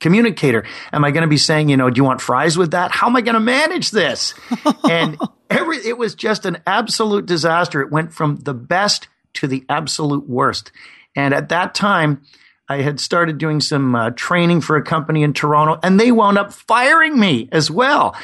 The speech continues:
Speaker 1: which was horrific because I was providing really good training in hypnosis. We were getting great results, and the people were loving it, but everything tanked at pretty well the same time.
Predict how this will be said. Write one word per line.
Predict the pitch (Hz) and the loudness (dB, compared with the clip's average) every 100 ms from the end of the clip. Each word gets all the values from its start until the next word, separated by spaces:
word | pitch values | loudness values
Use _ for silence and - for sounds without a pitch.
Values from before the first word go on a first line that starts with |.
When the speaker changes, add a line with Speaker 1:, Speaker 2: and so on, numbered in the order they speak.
| - - | -18 -4
Speaker 1:
which | 190 190 - | 0 0 0
was | 170 | -2
horrific | 185 185 262 214 170 | 0 0 0 0 -2
because | 170 - 180 | -2 -2 2
I | 175 | 2
was | 160 | 2
providing | - 160 160 151 143 131 - | 0 0 2 2 0 -2 -4
really | 151 220 240 | 0 2 2
good | 190 160 | 2 0
training | - 165 170 165 | 0 2 4 4
in | 123 | 2
hypnosis. | 123 143 160 160 170 - - - - | 0 2 2 2 0 0 -6 -6 0
We | |
were | 147 143 | 2 2
getting | 147 139 127 | 2 2 2
great | 127 180 220 | 2 0 2
results, | 190 165 156 151 151 - - - - - | 0 2 2 2 0 -6 -8 -20 -16 -4
and | 139 127 | 0 0
the | |
people | 120 - 226 226 | 0 0 2 2
were | 175 156 | 2 4
loving | 160 185 175 135 | 2 2 2 2
it, | 127 - _ _ _ _ - - | 0 -6 _ _ _ _ -20 -6
but | 131 - - | -6 -4 -4
everything | 165 190 175 175 143 | 0 0 2 0 0
tanked | 160 156 139 | 0 0 -2
at | 127 120 | -6 -6
pretty | - - 175 | -6 -2 0
well | 170 139 147 | 2 2 2
the | 131 | 0
same | - 127 123 | 2 2 2
time. | 123 113 107 - | 2 0 -2 -6